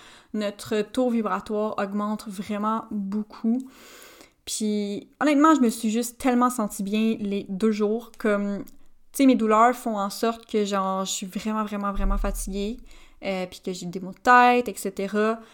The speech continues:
Puis, tu sais, aujourd'hui, je me suis fait un auto-soin, puis après ça, on s'est pratiqué l'une sur l'autre.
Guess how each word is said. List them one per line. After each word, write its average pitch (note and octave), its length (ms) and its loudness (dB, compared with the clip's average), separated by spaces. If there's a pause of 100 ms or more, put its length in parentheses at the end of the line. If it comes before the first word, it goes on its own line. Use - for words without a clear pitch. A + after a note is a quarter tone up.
(260)
Puis, A3 460 0 (760)
tu - 80 -12
sais, B3 140 2
aujourd'hui, A3 880 0 (760)
je G3+ 160 -2
me G#3 140 0
suis - 220 -10
fait A3+ 180 -4
un G#3 80 -4
auto-soin, A#3 480 -2
puis C#4+ 100 -6
après G3+ 180 -8
ça, A3+ 100 -8
on G#3+ 80 -6
s'est G#3+ 100 -6
pratiqué - 520 -6
l'une G3+ 260 -2
sur G#3 180 -6
l'autre. G#3 520 0